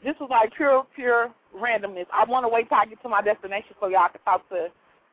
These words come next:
my computer tech. <laughs> But I'm almost there. Um, I just wanted to say thank you for everybody tuning into the show. And if you got my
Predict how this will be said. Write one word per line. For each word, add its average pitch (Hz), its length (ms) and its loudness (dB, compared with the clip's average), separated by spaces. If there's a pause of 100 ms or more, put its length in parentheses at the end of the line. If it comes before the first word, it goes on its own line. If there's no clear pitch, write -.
(120)
my 202 180 0
computer 220 460 -14
tech. 170 180 0 (840)
<laughs> 349 80 -10 (760)
But 127 120 0
I'm 254 260 4 (140)
almost 226 280 -6
there. 196 460 2 (180)
Um, 175 520 -8 (1400)
I 254 80 0
just 285 140 -6
wanted 269 240 -4
to 247 160 -14
say 220 220 2
thank 254 240 -2
you 226 140 -18 (120)
for 202 220 0
everybody 202 520 0
tuning 214 220 -12
into 98 160 -16
the 101 160 -20
show. 98 220 0 (640)
And 220 800 0 (480)
if 269 140 0
you 466 120 -4
got 415 220 -2
my 330 160 2